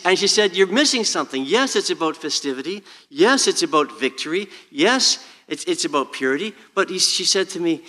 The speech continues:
uh, and I love it, she said, "When you surrender, what do you wave?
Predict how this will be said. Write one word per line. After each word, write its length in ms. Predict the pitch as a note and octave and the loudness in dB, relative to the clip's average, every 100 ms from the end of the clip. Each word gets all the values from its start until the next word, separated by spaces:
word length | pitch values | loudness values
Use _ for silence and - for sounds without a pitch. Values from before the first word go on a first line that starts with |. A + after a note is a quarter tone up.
| - _ _ | -20 _ _
uh, 100 | B2+ - _ _ _ _ _ - | -12 -12 _ _ _ _ _ -4
and 140 | D#3 | 0
I 60 | F3 | 2
love 240 | A3+ F3 | 0 -2
it, 80 | C3 | -4
she 160 | D3+ | -2
said, 280 | D3 F3 E3 - _ _ _ _ _ _ _ _ _ _ _ _ _ _ _ _ _ - | 0 0 -2 -6 _ _ _ _ _ _ _ _ _ _ _ _ _ _ _ _ _ 2
"When 140 | G#3+ | 4
you 140 | B3 | 6
surrender, 680 | A3+ B3+ C4 D4 G3+ C3+ D#3 D#3 | 4 4 4 6 6 4 4 -2
what 140 | F#3+ | -4
do 80 | A3 | -2
you 120 | G3+ | -2
wave? 480 | F#3+ A#3 F3 G2+ - | -2 -2 -4 -6 -10